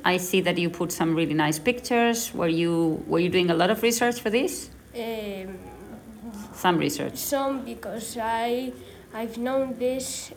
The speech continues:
Speaker 2: uh, I know, I've known this from my father.
Speaker 1: Okay,
Speaker 2: That,
Speaker 1: why?
Speaker 2: uh, because I,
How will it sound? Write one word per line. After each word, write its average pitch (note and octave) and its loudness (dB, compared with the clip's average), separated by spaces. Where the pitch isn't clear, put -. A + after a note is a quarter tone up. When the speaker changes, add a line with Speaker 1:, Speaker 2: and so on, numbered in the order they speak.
Speaker 2:
uh, G#3 -6
I A3+ -2
know, B3+ -2
I've A#3 -2
known B3 0
this B3+ -4
from A3+ -10
my A3 -6
father. A#3+ -4
Speaker 1:
Okay, F3 4
Speaker 2:
That, - -2
Speaker 1:
why? F#3+ 6
Speaker 2:
uh, A#3 -4
because A3+ -8
I, A#3+ 2